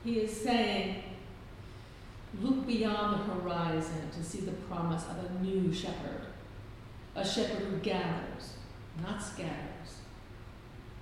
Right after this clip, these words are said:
a shepherd who will bring them back, not drive them away, who will lead them beside still waters instead of making them work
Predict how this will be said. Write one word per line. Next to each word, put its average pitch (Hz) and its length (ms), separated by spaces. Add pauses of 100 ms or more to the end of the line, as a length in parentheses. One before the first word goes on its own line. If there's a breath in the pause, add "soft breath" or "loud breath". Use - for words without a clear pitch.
(140)
a 180 60
shepherd 240 380
who 208 120
will 190 100
bring 208 220
them 185 320
back, 170 300 (500)
not 202 320
drive 170 320
them 165 160 (140)
away, 131 160 (1120)
who 220 80
will 214 160
lead 254 320
them 240 240
beside 220 480
still 220 400
waters 196 580 (680)
instead 196 320
of 196 100
making 202 340
them 180 300
work 202 400